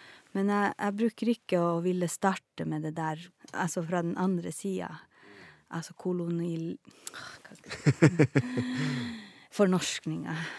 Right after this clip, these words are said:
hvis jeg skal forenkle det <laughs> til bare Norge, da. Ja, jeg liker å, å starte med, med det samiske fundamentet, da.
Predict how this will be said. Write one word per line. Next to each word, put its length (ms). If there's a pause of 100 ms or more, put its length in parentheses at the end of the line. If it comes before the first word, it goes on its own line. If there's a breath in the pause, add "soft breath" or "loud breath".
(160 loud breath)
hvis 240
jeg 240
skal 200
forenkle 540
det 140 (180)
<laughs> 120
til 160
bare 280
Norge, 360
da. 120 (760 soft breath)
Ja, 180 (120)
jeg 200
liker 340
å, 140
å 140
starte 500
med, 220
med 160
det 120
samiske 760
fundamentet, 800
da. 100